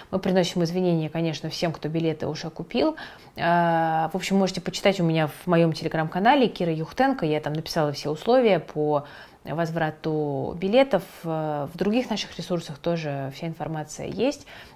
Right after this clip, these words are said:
Э, так что ссылочку давайте оставлю там на какой-то из, э, уведомительных анонсов, э, для тех, кто купил билеты и хотел бы их вернуть. Можно не возвращать, эти билеты будут действовать на осеннем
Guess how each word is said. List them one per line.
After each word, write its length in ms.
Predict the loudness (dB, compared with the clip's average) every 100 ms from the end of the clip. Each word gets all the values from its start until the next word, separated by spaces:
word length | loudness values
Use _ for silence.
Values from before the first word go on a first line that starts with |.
| -12
Э, 640 | -8 -6 -4 -4 -4 -6 -6
так 140 | -6
что 460 | -6 -6 -4 -4 -6 -10 -10
ссылочку 480 | -2 0 0 -4 -6
давайте 240 | -4 -4
оставлю 360 | 0 2 2 0
там 180 | -6
на 60 | -8
какой-то 400 | -10 -8 -10 -8
из, 420 | -10 -8 -8 -8
э, 320 | -8 -8 -8 -8
уведомительных 840 | -8 -6 -4 -4 -4 -6 -10 -8
анонсов, 400 | -4 -2 -2 -6 -12 -16 -18 -18 -18 -8
э, 600 | -4 -2 -2 -4 -6 -8 -10 -10
для 160 | -6 -6
тех, 280 | -2 -4 -4
кто 340 | -4 -2 -2
купил 260 | -4 -6 -4
билеты 480 | -2 -4 -4 -6
и 320 | -4 -2 -4 -4
хотел 300 | -8 -8 -4
бы 140 | -6
их 140 | -6
вернуть. 360 | -8 -6 -8 -4
Можно 260 | -2 0 2
не 140 | 2
возвращать, 720 | 0 -2 -4 -4 -6 -8 -12
эти 180 | -10 -8
билеты 320 | -6 -6 -6 -8
будут 200 | -10 -10
действовать 460 | -10 -12 -14 -12
на 140 | -10 -8
осеннем 420 | -6 -6 -6